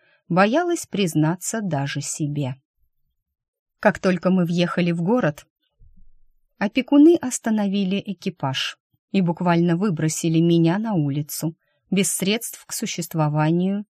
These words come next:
и без связей. Лицо лорда Блэкстона-младшего выражало такую муку и боль, словно это его только что выкинули на улицу, как бездомного котёнка.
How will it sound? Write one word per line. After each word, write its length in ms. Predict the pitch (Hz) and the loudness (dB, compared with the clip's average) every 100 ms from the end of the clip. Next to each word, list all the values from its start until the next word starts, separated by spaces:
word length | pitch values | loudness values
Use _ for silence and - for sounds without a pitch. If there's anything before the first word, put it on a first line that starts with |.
| _ | _
и 140 | 165 | 0
без 200 | 156 165 | 2 -2
связей. 720 | - - 156 143 143 156 160 _ _ _ _ _ _ | -4 -4 -2 -2 -2 -2 -2 _ _ _ _ _ _
Лицо 420 | 185 202 - 247 | 0 0 -2 -4
лорда 360 | 208 190 175 170 | -2 -2 -2 -2
Блэкстона-младшего 1200 | 160 170 165 - 165 165 185 226 - 175 156 151 _ _ - | -2 -4 -4 -2 0 0 -2 -4 -4 -2 -2 -4 _ _ -4
выражало 640 | 180 196 202 214 202 165 | -2 0 -2 -2 0 -2
такую 500 | 160 185 - 202 170 | -2 -8 -4 0 2
муку 420 | 165 190 196 - | 2 0 -4 0
и 100 | 160 | 0
боль, 400 | 147 151 214 175 - _ _ _ | 0 0 0 -2 -4 _ _ _
словно 380 | - 240 247 240 | -8 -2 0 0
это 220 | 254 247 | -2 -4
его 440 | 240 269 262 254 151 | -2 -2 0 -2 -2
только 420 | - 196 160 160 | -2 -2 0 -6
что 300 | - - 233 | -10 -4 -4
выкинули 560 | 175 180 - 170 160 160 | -2 -4 0 0 2 2
на 180 | 160 | 2
улицу, 580 | 156 185 165 160 - 165 - _ | 2 0 0 -2 -4 -6 -8 _
как 180 | - 190 | -2 0
бездомного 640 | 170 180 165 160 156 151 156 | 0 0 2 2 2 0 -4
котёнка. 760 | - 175 - 160 147 151 156 | -6 -8 -4 -2 -2 -2 -8